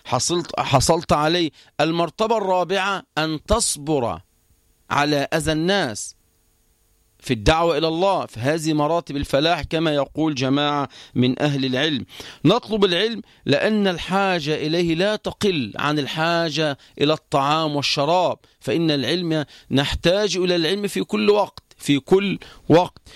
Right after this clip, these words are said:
نطلب العلم لانتشار المذاهب الهدامة والنحل الباطلة. كنا قديما نقول إن العالم أصبح قرية صغيرة، لا، إن العالم أصبح حجرة صغيرة،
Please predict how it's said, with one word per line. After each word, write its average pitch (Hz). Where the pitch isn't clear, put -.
نطلب 196
العلم 202
لانتشار 156
المذاهب 156
الهدامة 139
والنحل 139
الباطلة. 151
كنا 170
قديما 170
نقول 160
إن 170
العالم 160
أصبح 156
قرية 175
صغيرة، 170
لا، 170
إن 190
العالم 175
أصبح 165
حجرة 160
صغيرة، 160